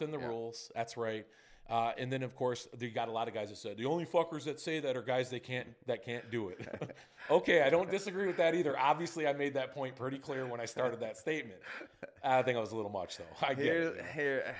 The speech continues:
Speaker 2: I
Speaker 1: Yeah.
Speaker 2: mean, the funny thing is, is, like, I said the same thing about sumo in, like, episode two of our podcast. Like,
Speaker 1: Yeah.
Speaker 2: the only people that hate sumo are the people that can't sumo.
Speaker 1: Right.
Speaker 2: Or, or the people that
Speaker 1: That's,
Speaker 2: got
Speaker 1: I
Speaker 2: beat,
Speaker 1: get it.
Speaker 2: or the
Speaker 1: I
Speaker 2: people
Speaker 1: get
Speaker 2: that
Speaker 1: it.
Speaker 2: got beat
Speaker 1: Yeah.
Speaker 2: by somebody doing sumo.
Speaker 1: I get it.
Speaker 2: Those are
Speaker 1: I
Speaker 2: the
Speaker 1: get
Speaker 2: only
Speaker 1: it.
Speaker 2: people that hate it.
Speaker 1: That's right.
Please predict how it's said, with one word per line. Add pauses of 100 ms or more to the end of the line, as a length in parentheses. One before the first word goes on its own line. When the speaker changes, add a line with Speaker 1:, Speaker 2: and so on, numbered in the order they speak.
Speaker 2:
I
Speaker 1:
Yeah.
Speaker 2:
mean,
the
funny
thing
is,
is,
like,
I
said
the
same
thing
about
sumo
in,
like,
episode (140)
two
of
our
podcast.
Like,
Speaker 1:
Yeah.
Speaker 2:
the
only
people
that
hate
sumo
are
the
people
that
can't
sumo. (360)
Speaker 1:
Right.
Speaker 2:
Or,
or
the
people
that
Speaker 1:
That's,
Speaker 2:
got
Speaker 1:
I
Speaker 2:
beat,
Speaker 1:
get
it.
Speaker 2:
or
the
Speaker 1:
I
Speaker 2:
people
Speaker 1:
get
Speaker 2:
that
Speaker 1:
it.
Speaker 2:
got
beat
Speaker 1:
Yeah.
Speaker 2:
by
somebody
doing
sumo.
Speaker 1:
I
get
it.
Speaker 2:
Those
are
Speaker 1:
I
Speaker 2:
the
Speaker 1:
get
Speaker 2:
only
Speaker 1:
it.
Speaker 2:
people
that
hate
it.
Speaker 1:
That's
right.